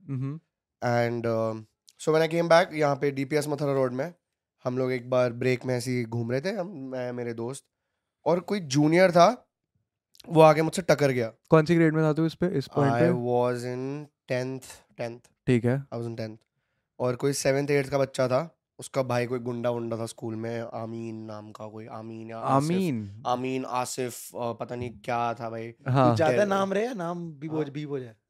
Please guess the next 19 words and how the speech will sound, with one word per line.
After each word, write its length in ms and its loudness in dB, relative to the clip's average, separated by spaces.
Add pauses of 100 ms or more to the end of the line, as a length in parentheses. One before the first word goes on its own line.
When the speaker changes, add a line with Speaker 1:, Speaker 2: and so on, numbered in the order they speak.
(280)
Speaker 2:
म-, 160 -6
मुझे 380 -2
Speaker 1:
क्या 140 8
Speaker 2:
ढंग 80 2
से 40 6
Speaker 1:
फर्क 120 6
Speaker 2:
नाम 120 6
Speaker 1:
पड़ता 160 4
Speaker 2:
भी 40 6
Speaker 1:
है? 40 6
Speaker 2:
नहीं 120 4
नाम 260 -2
उसका, 440 -10
Speaker 3:
ठीक। 300 -8
Speaker 2:
गांड 300 -2
मेरा 200 -6
वेंचर। 420 -4 (400)
Speaker 1:
<laughs> 120 -20
हाँ। 420 2